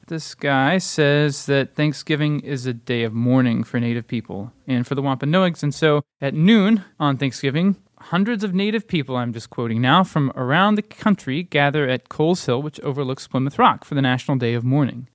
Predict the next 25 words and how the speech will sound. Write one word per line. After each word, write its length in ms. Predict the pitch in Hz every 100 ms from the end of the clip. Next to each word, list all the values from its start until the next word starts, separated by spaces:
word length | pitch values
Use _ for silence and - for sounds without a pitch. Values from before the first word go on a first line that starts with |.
| _
It's 120 | -
an 80 | 135
annual 340 | 135 165 180 180
tradition 540 | 180 151 - 143 139
started 420 | - 143 143 135
in 140 | 131 127
nineteen 420 | 131 156 143 131
seventy 540 | - 165 120 123 123 - -
when 400 | 139 135 131 127
Wampanoag 840 | 165 160 165 151 143 139 135 127 - 139
Wamsuda, 680 | 139 139 - 135 131 151 -
or 120 | 139
Frank, 580 | - 135 117 123 - _ _
James 520 | - 147 120 143 143 -
was 160 | 147
invited 520 | 139 131 156 180 196 170
by 140 | 160
the 80 | 147
Commonwealth 520 | - 147 156 127 117
of 60 | 120
Massachusetts 840 | 120 117 - 120 135 120 117 -
to 100 | -
give 220 | 117 107
a 80 | 110
speech 580 | - - 185 156 -